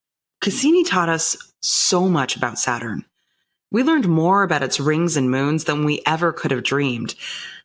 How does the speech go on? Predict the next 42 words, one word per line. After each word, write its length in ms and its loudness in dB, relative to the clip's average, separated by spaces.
But 180 -2
Cassini 540 2
also 400 2
flew 300 0
through 260 2
and 140 0
studied 400 0
the 40 -2
material 560 0
spewing 640 2
out 140 0
of 80 -4
Enceladus. 800 -2
What 140 2
it 100 0
found 400 0
there 180 2
has 220 -2
been 340 0
amazing. 800 0
In 160 4
recent 340 0
years, 320 2
we've 240 0
learned 400 2
of 140 -2
the 60 0
detection 440 -2
of 140 -4
organic 400 -2
compounds 680 0
in 80 2
the 80 0
water 480 0
and 240 -2
evidence 400 0
of 120 0
hydrothermal 680 0
vents 340 -2
under 160 0
the 160 0
ocean. 400 -2